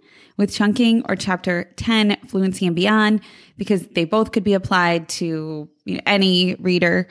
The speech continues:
But then I thought, we have some really fantastic podcasts with fluency, but we don't have any that talk about chunking. And chunking is more than, uh, what I learned about chunking is it's more than just what you do in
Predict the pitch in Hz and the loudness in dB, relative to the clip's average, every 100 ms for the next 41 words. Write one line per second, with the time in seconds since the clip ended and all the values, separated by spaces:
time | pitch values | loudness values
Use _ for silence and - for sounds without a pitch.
0 | - - - - 202 185 214 208 202 196 | -12 -20 -16 -2 0 2 2 2 2 2
1 | 190 180 180 226 190 - 180 190 185 175 | 0 0 0 0 0 0 0 0 -2 -2
2 | 160 170 180 175 170 165 156 156 - - | 0 2 2 2 2 0 0 -4 -6 -6
3 | - 220 220 185 160 165 - - - _ | -2 0 0 -2 -2 -2 -6 -10 -12 _
4 | _ - 180 180 - - - 233 226 - | _ -4 -2 -2 -6 -16 -2 2 2 0
5 | 180 165 185 208 190 _ 170 208 453 196 | -2 -2 -2 -2 -6 _ 0 0 0 0
6 | 170 170 170 175 - 170 - 175 - _ | 2 2 2 -2 -4 -6 -2 -4 -4 _
7 | - - 202 226 185 151 151 - - - | -16 -4 -2 0 0 0 -2 -8 -20 -10
8 | - 190 - 220 226 302 302 339 - _ | -4 -2 0 0 2 2 2 0 -8 _
9 | _ 208 214 208 185 - 180 190 202 202 | _ 0 2 0 -6 -10 -2 0 0 0
10 | 226 226 - 190 180 180 180 180 _ _ | 0 -2 -2 0 2 0 -2 -4 _ _
11 | - - - - 156 202 311 165 160 254 | -8 -8 -6 -4 0 0 2 2 2 0
12 | - - 180 175 180 160 208 214 185 190 | -2 -6 -2 -2 -2 -4 -2 -2 -2 -4
13 | - 185 190 233 240 240 180 190 226 - | -2 0 2 2 2 2 2 0 0 -4
14 | - - - - - 208 226 208 214 220 | -14 -20 -20 -20 -8 -4 -4 -2 0 2
15 | 220 226 | 2 2